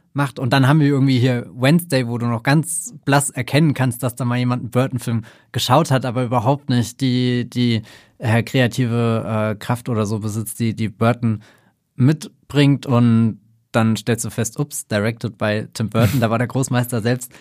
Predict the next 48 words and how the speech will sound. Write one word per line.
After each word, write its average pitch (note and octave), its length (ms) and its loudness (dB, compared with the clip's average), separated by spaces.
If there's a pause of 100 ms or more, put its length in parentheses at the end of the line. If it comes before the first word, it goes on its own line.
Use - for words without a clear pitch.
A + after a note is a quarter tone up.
(420)
am B2 360 4
Werk. D3+ 340 4
Und C3+ 120 4
eigentlich C3+ 340 4
bin C3+ 120 4
ich A#2+ 80 2
sogar B2 180 0
jemand, A#2 280 2
der, A#2 200 2
der A2+ 520 -2
findet, B2 360 -2
dass, A#2 180 -4
dass A#2 160 -4
Burton B2 300 2
in A2+ 60 4
den A2 40 4
letzten A#2 260 0
zehn A2+ 220 -2
Jahren, A2 240 2
wo G#2 100 0
er G#2+ 60 2
ja G#2+ 120 2
schon A2+ 260 -2
irgendwie A2 240 -2
rausgefallen A2 520 -2
ist G2+ 140 -4
aus G#2 140 -4
dem, G#2 180 -2 (380)
äh, A2 400 2 (440)
oder B2 260 0
weiß A#2 140 2
nicht, G#2+ 140 2
wo, A2 240 0
wo, G#2+ 340 -2
wo A#2 80 2
er A2+ 80 2
viele B2 220 0
Filme A#2 240 2
produziert A2 440 -2
hat, G#2+ 120 -2
die G#2 60 -6
von A2 160 -4
der G2 80 -2
Allgemeinheit G2+ 440 0
nicht G#2+ 80 -2
mehr A2+ 100 -2
so G#2+ 140 -4
positiv G#2 440 -6